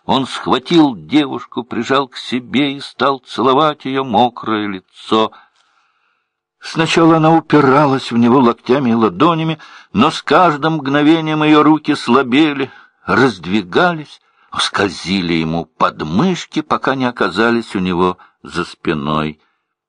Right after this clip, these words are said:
Теплая вода лилась на них. Он не замечал этого, целовал ее в шею, в плечи.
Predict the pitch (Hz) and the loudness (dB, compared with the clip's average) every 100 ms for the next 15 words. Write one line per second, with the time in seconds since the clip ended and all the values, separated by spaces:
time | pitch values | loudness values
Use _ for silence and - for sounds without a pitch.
0 | _ _ _ _ - 151 151 - 101 101 | _ _ _ _ -2 0 0 -4 -4 -2
1 | 87 80 82 73 76 76 76 - - 71 | -2 -2 -4 -4 -4 -4 -4 -8 -16 -12
2 | 80 127 131 - _ _ _ _ _ - | -10 -10 -12 -20 _ _ _ _ _ -16
3 | - 139 151 143 117 123 120 110 117 113 | -2 0 0 0 0 0 0 -2 -2 -4
4 | - - 107 92 82 92 - 80 82 - | -4 -2 0 2 0 -2 -2 -4 -4 -2
5 | 104 123 143 156 143 135 131 - - - | 2 4 4 2 0 0 -2 -4 -10 -4
6 | 120 101 82 - - - 90 127 120 - | -4 -4 -8 -12 -16 -8 -2 0 -2 -6
7 | - | -20